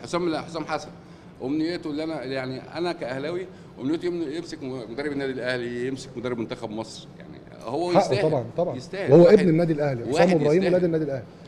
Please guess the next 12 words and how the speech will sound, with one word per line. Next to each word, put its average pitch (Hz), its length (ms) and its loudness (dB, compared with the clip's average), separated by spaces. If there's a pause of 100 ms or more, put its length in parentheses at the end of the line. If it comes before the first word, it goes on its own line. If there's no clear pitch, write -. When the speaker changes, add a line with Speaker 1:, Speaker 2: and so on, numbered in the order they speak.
(120)
Speaker 1:
بس 180 200 -6
هي 190 220 -4
حتة 180 140 -6
Speaker 2:
انا 139 100 4
معاك 135 320 2
يا 104 380 0
حاج 95 200 -4
محمود. 95 320 -6 (120)
Speaker 1:
حبيبي 113 280 -4
يا 104 80 -4
Speaker 2:
وانا، 151 240 6 (360)
Speaker 1:
كابتن. 104 80 -10